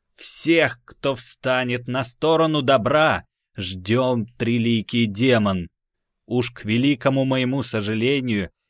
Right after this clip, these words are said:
или к всеобщему счастью, но я не знаю. Но это неотвратимо. Он всесущ, он вездесущ.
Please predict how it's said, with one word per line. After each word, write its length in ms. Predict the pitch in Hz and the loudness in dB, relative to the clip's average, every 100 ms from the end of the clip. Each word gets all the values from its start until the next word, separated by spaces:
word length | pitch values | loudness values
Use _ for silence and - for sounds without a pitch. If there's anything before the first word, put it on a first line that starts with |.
| - | -2
или 180 | 170 185 | -2 0
к 100 | - | -4
всеобщему 880 | - 196 208 208 - - 120 131 123 | 2 6 6 6 2 -2 0 0 0
счастью, 840 | - 147 175 139 - 117 107 92 _ _ _ _ _ | 0 0 2 0 -4 -4 -4 -4 _ _ _ _ _
но 440 | - 104 139 143 139 | -8 -4 -2 0 0
я 420 | 120 104 147 160 | -2 0 2 2
не 140 | 143 | 2
знаю. 640 | 120 110 107 101 92 87 82 _ _ _ _ _ _ _ - | -2 -2 0 0 0 -6 -12 _ _ _ _ _ _ _ -6
Но 200 | 104 160 | 0 2
это 280 | 165 - | 0 0
неотвратимо. 920 | 147 143 120 127 127 - 123 90 85 78 _ _ _ - | 0 0 -2 -2 -2 -2 -4 -4 -8 -12 _ _ _ -4
Он 400 | 123 147 151 110 | 2 4 2 -2
всесущ, 840 | - - 139 127 147 139 90 - - _ _ _ _ | -10 -4 -2 -2 0 -2 -2 -10 -16 _ _ _ _
он 460 | - 127 143 143 104 | 0 4 6 4 -4
вездесущ. 1120 | 92 95 170 156 139 156 - - 135 104 - | -6 2 2 2 0 -4 -2 -2 -2 -2 -8